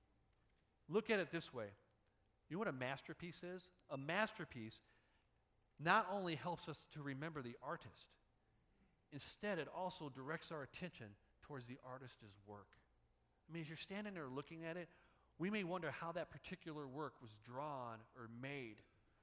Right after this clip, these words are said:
But for the time being, in that moment, we're transposed, so deeply brought into the creation that stands in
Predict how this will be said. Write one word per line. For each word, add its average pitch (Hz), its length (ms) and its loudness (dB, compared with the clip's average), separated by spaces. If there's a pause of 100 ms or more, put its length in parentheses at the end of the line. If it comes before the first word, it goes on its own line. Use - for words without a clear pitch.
(400)
But 180 120 2
for 190 100 -2
the 170 100 2
time 208 400 0
being, 156 400 0
in 190 120 -2
that 170 180 2
moment, 147 300 -2
we're 131 100 -4
transposed, 143 880 -2 (380)
so 220 440 2
deeply 175 320 2
brought 139 500 2
into 143 180 -4
the 131 80 -6 (160)
creation 160 480 0
that 135 140 -2
stands 151 420 -4
in 143 100 -6